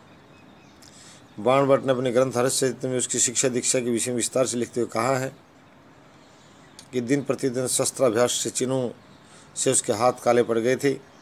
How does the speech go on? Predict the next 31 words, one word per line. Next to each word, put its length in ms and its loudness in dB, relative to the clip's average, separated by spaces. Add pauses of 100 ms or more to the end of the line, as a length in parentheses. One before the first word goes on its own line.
(2250)
मानो 200 2
वे 80 4
समस्त 380 0
राजाओं 300 4
के 60 -2
प्रताप 400 0
को, 120 2
अग्नि 200 -2
को 100 0
शांत 320 -2
करने 180 -4
में 80 -6
मलिन 260 0
हो 120 -8
गए 140 -12
थे। 1500 -20
युद्ध 140 -2
की 140 -4
शिक्षा 320 0
साथ 260 0
उसे 180 0
दूसरी 520 -2 (1000)
विधाओं, 420 -2 (260)
साहित्य 400 0
और 60 2
ललित 240 -2
कलाओं 240 0
की 100 -6
शिक्षा 300 -2
मिली 200 0
होगी। 240 0